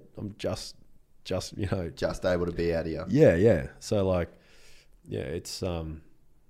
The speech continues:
Speaker 1: I f-, I feel like they're all pretty relevant, you know?
Speaker 2: Mm.
Speaker 1: F M X, freestyle, all that sort of stuff. You know, there's a baseline,
Speaker 2: Yeah.
Speaker 1: an un-, you know, unwritten baseline that you need to kind of achieve.
Speaker 2: Yeah. And I,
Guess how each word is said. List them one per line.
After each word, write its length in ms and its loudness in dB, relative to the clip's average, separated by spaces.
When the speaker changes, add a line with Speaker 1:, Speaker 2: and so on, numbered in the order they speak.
Speaker 1:
I 40 -6
f-, 140 -10
I 60 -4
feel 180 2
like 200 4
they're 160 0
all 140 4
pretty 220 0
relevant, 440 0
you 80 -6
know? 100 -4
Speaker 2:
Mm. 360 -2
Speaker 1:
F 180 2
M 160 2
X, 280 2
freestyle, 440 0
all 300 4
that 160 2
sort 180 -4
of 60 -6
stuff. 340 -2
You 80 -4
know, 120 0
there's 200 4
a 60 4
baseline, 760 0
Speaker 2:
Yeah. 200 0
Speaker 1:
an 240 -4
un-, 440 2
you 140 0
know, 260 -2
unwritten 800 -2
baseline 540 2
that 140 -2
you 120 0
need 220 0
to 60 0
kind 220 -6
of 120 -8
achieve. 240 -6
Speaker 2:
Yeah. 200 -2
And 80 4
I, 140 2